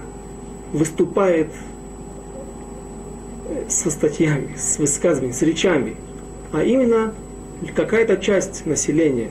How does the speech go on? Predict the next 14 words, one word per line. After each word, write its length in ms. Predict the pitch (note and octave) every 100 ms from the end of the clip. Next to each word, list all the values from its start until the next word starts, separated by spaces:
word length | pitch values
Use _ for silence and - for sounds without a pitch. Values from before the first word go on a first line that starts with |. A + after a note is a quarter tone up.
| -
э, 100 | -
еврейского 500 | B2+ D3 D#3+ - C3
населения 440 | A#2+ - C3+ B2+
в 40 | A2+
этом 220 | - A#2
городе 440 | D#3+ F#3 D#3 F#2 - - - - - - -
начинает 540 | C#3+ D3+ F3 F3 D#3 D3+
делать 360 | E4 E4 - -
иначе 400 | D3 A#2 - - -
по 200 | C#3+ B2 - - -
у-, 160 | D#3 -
установке 460 | - D3+ D3+ D3
нового 320 | C#3+ C3 B2 B2+
раввина 300 | B2+ A#2